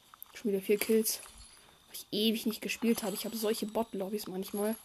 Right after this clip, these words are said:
Also kommt immer so ein bisschen drauf an. Aber meistens habe ich die größten Bot-Lobbys, die es gibt, Digga. Ist wieder so. Töten sich Bots eigentlich auch gegenseitig schon?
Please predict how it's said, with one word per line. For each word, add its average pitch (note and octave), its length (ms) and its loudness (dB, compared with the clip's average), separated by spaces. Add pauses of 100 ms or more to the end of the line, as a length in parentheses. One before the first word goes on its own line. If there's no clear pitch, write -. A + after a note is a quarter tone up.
(500)
Also A3 140 -2
kommt D4 200 4
immer C4+ 160 6
so B3 60 8
ein A#3 80 6
bisschen D4 320 6
drauf G#3+ 240 2
an. A3+ 320 4 (1040)
Aber G3 160 0
meistens G#3 420 2
habe F#3+ 100 -2
ich - 60 -10
die F#3 140 -2
größten G#3 520 2
Bot-Lobbys, F#3+ 440 0
die - 60 -8
es - 120 -2
gibt, G3 200 -4
Digga. D#3+ 200 -2 (1500)
Ist - 80 -20
wieder G#3+ 260 0
so. F#3+ 220 -2 (4000)
Töten B3+ 340 2
sich A#3 200 0
Bots B3 340 -4
eigentlich G#3 340 -2
auch G3 200 -2
gegenseitig B3 580 0
schon? F#3+ 500 -8